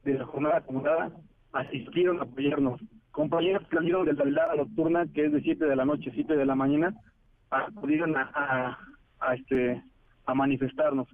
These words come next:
Compañeros que entran en la tarde fueron en la mañana. Compañeros que salieron a las dos, tres de la tarde acudieron a, a, este, a apoyarnos. El servicio de salud de nuestro hospital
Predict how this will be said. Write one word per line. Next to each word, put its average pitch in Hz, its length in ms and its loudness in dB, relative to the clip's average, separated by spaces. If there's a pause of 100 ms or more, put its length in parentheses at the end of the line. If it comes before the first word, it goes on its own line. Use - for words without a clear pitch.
(240)
Compañeros 160 540 2
que 190 60 0
entran 170 280 2
en 151 80 4
la 151 100 2
tarde 175 300 0
fueron 160 260 0
en 135 60 4
la 127 80 2
mañana. 127 460 2 (420)
Compañeros 160 600 2
que 135 300 2 (260)
salieron 160 400 2
a 135 240 0
las 135 240 2
dos, 160 180 0
tres 165 160 0
de 156 80 0
la 147 120 2
tarde 160 360 -2 (300)
acudieron 147 560 2
a, 135 80 2
a, 131 260 2
este, 127 420 -2 (1120)
a - 140 -14
apoyarnos. 147 540 2 (160)
El 147 220 0
servicio 160 380 2
de 156 100 2
salud 151 260 2 (540)
de 139 120 2
nuestro 139 440 -4
hospital 165 440 -2